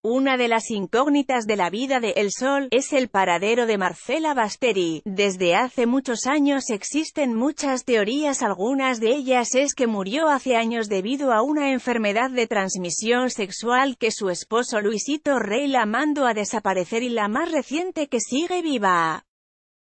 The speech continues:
Recordemos que en uno de los capítulos previos al final de temporada se vio cuando Luis Miguel acude al Mossad,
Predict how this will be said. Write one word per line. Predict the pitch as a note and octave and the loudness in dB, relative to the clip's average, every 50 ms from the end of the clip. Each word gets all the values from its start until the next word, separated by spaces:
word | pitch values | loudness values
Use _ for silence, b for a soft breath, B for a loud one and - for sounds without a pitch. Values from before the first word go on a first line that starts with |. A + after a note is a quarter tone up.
| _ - | _ -6
Recordemos | A3 G#3+ A3 G#3+ G#3+ G#3 G#3+ G3 F#3 F3+ G#3+ C4+ D4 C#4+ C#4+ C#4 B3+ - | -4 -2 0 0 0 0 0 -2 0 0 0 0 2 2 2 0 0 -2
que | - A3 G#3+ G3 F#3 | -2 -2 0 0 0
en | F#3 G#3+ | 0 0
uno | C#4 D4+ D#4 D#4 C#4+ | 0 0 0 0 0
de | C#4 B3+ | 0 0
los | B3 A#3 - - | 0 0 -2 -2
capítulos | A3 G3 - C#4 D4 C#4+ D4+ C#4+ C#4 B3+ A3+ - | -4 -2 -2 -2 -2 -2 0 0 0 0 -2 -2
previos | - G#3 B3 C#4+ C#4+ C#4+ C4+ C4 B3+ B3 - B3+ | -2 0 0 0 0 2 2 2 2 2 0 -2
al | A3+ A3 | -4 -4
final | - - G#3 G3 G#3 A#3+ C4+ C#4+ A#3+ | -2 -2 -2 0 0 0 0 2 0
de | B3 A3+ | 0 0
temporada | A#3 A3 G#3 F#3+ - G3 F#3+ G#3 A#3 C#4 C#4 B3+ B3+ | 0 0 -2 0 0 0 2 2 2 2 2 2 0
se | - - A#3+ G#3 | 0 0 -2 -2
vio | G3 G#3+ A#3 D4 E4 D#4+ | 0 0 0 -2 -2 0
cuando | - C#4 C4 B3+ A#3 B3 A#3+ | 0 0 0 0 0 0 0
Luis | A3+ G#3 A3 A3 G#3 | 0 0 0 0 0
Miguel | G3+ G3+ G3 G3 G3 A3 C4 C#4 | -2 -2 0 0 0 0 0 0
acude | A#3 - - D4 F4 F4 D#4+ C#4+ | 0 -2 -2 -4 -2 0 0 2
al | C4+ B3+ A#3 G#3 F#3 F3 E3+ D#3+ - | 2 4 4 4 4 2 0 -2 -2
Mossad, | A3 G#3+ G3+ - - F#3+ F3+ E3+ D#3+ - | -2 -2 -2 -2 -2 0 2 2 0 0